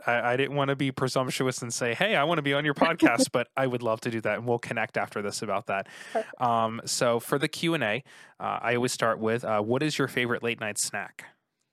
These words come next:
Speaker 2: Oh my gosh. Uh, what, uh, well, hmm. Okay, so on my good days, I will love to have ice cream,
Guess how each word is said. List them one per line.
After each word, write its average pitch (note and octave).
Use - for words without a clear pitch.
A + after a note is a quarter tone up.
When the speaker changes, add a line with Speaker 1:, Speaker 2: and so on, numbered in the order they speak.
Speaker 2:
Oh C#4
my B3
gosh. A3
Uh, A#3+
what, A#3+
uh, A#3+
well, A3+
hmm. G#3+
Okay, B3
so C#4
on C#4
my C4+
good E4
days, B3+
I B3
will B3
love B3
to D#4+
have C#4+
ice A3
cream, A#3+